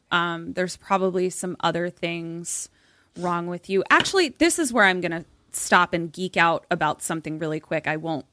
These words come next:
I won't take too much of your time, Sammy's, but this is a, an acting geek out moment that I've been wanting to have with Kim.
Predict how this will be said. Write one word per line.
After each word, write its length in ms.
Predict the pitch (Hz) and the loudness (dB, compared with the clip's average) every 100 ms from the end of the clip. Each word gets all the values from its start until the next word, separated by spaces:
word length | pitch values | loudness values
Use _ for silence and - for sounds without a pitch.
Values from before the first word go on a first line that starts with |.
| - | 2
I 80 | 185 | 2
won't 260 | 185 185 - | 2 -2 -2
take 220 | 196 - | -2 -2
too 160 | - | -6
much 180 | 175 151 | -8 -8
of 80 | 151 | -10
your 100 | 151 | -12
time, 280 | - 117 131 | -8 -8 -6
Sammy's, 360 | - 135 85 | -6 -8 -10
but 200 | - 170 | -8 -6
this 120 | 180 180 | -6 -6
is 140 | 165 | -6
a, 180 | 147 120 - | -6 -6 -2
an 240 | 180 156 - | -2 0 4
acting 400 | 196 - 185 156 | 4 4 -4 -6
geek 240 | 175 165 | -8 -6
out 160 | 139 - | -6 -4
moment 280 | 139 135 | -8 -6
that 100 | 151 | -4
I've 100 | 147 | -4
been 220 | 151 147 147 _ | -4 -8 -12 _
wanting 240 | 180 151 151 | -8 -8 -8
to 80 | 165 | -8
have 100 | 151 | -10
with 120 | - | -10
Kim. 240 | 160 143 | -12 -12